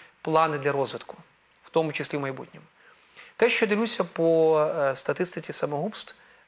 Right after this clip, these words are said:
е, мене лякає. Лякає те, що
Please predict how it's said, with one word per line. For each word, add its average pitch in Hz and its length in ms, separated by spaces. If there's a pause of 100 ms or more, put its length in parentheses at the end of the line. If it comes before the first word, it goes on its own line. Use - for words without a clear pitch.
(140)
е, 139 580 (220)
мене 143 180
лякає. - 420 (460)
Лякає 214 300
те, 202 180
що 160 440